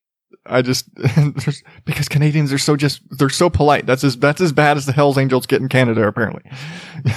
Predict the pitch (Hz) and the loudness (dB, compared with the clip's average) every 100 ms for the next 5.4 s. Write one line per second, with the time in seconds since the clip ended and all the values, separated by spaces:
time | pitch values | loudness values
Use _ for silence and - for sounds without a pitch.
0 | - 165 151 254 - _ - - - _ | 0 -2 0 -4 -6 _ -18 -18 -18 _
1 | - - _ - 233 226 220 196 170 139 | -20 -20 _ -6 -6 -8 -12 -12 -14 -2
2 | 185 170 131 135 160 740 719 698 719 480 | 2 2 2 0 0 -2 -4 -6 -4 -4
3 | 440 440 _ _ _ _ - - 208 196 | -4 -10 _ _ _ _ -20 -20 -18 -18
4 | 170 190 233 208 180 175 175 143 - 127 | -2 0 2 2 2 2 0 0 -2 -2
5 | 147 131 123 | 0 2 -2